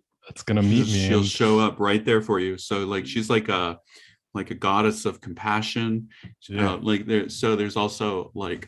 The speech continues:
Speaker 2: a mother energy associated with cannabis, even on a
Speaker 1: Hmm.
Speaker 2: molecular level. It's, you know, um, cannabinoids help with pregnancy and things.
Speaker 1: Yeah.
Speaker 2: Um, but there's a mother energy, but not, like, our mother, but, like, the cosmic, universal,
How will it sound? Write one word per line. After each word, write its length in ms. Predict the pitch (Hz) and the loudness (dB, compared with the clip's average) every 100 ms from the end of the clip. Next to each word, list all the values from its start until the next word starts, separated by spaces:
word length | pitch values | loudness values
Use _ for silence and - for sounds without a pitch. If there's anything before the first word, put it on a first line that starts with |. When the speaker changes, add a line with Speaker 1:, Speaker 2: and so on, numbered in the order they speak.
| - | -12
Speaker 2:
a 60 | |
mother 580 | 95 98 107 110 135 135 | -8 -4 -2 0 0 -2
energy 500 | 127 131 135 127 131 | -4 -2 -2 -2 -4
associated 580 | 131 131 127 127 131 131 | -6 -6 -6 -6 -6 -4
with 180 | 131 127 | -6 -6
cannabis, 380 | 135 131 127 123 | -4 -4 -4 -6
even 300 | 117 117 104 | -6 -4 -2
on 180 | 107 | -2
a 40 | 104 | -2
Speaker 1:
Hmm. 20 | |
Speaker 2:
molecular 640 | 98 95 101 - 131 135 | -4 -2 -4 -2 -2 -2
level. 520 | 131 131 131 139 151 - | -2 -2 -4 -4 -6 -10
It's, 300 | 107 - - | -12 -12 -14
you 140 | - 98 | -10 -6
know, 220 | 104 98 | -4 -6
um, 420 | 95 98 92 90 87 _ _ _ | -8 -8 -8 -10 -16 _ _ _
cannabinoids 1040 | 117 104 104 104 101 101 98 95 - - - | 0 2 2 0 -2 -2 -4 -6 -10 -14 -10
help 300 | 107 101 - | -6 -6 -4
with 260 | 98 90 - | -6 -6 -6
pregnancy 840 | 107 101 110 107 - 113 107 110 | -6 -4 -4 -6 -6 -6 -4 -6
and 140 | 117 | -8
things. 280 | 117 113 139 | -8 -4 -2
Speaker 1:
Yeah. 520 | 147 147 143 139 135 120 | 0 0 0 -2 -2 0
Speaker 2:
Um, 320 | 104 107 101 | 2 2 2
but 160 | 127 127 | 0 0
there's 200 | 143 131 | 0 2
a 40 | |
mother 320 | 110 110 120 | 2 4 2
energy, 400 | 135 135 135 139 | 0 0 -2 -2
but 140 | 135 131 | -2 0
not, 240 | 165 170 | -2 -2
like, 240 | 123 98 - | -4 -4 -2
our 220 | 101 113 | 0 2
mother, 400 | 127 135 143 143 | 0 0 0 -2
but, 260 | 127 98 101 | -2 -4 -4
like, 240 | 101 90 - | -4 -6 -4
the 220 | 107 107 | -2 -2
cosmic, 880 | - 95 101 95 98 98 90 - - | -4 -6 -6 -6 -8 -6 -6 -10 -12
universal, 1160 | 104 104 101 92 95 95 - 95 92 92 92 | -6 -4 -4 -6 -6 -6 -8 -8 -8 -8 -12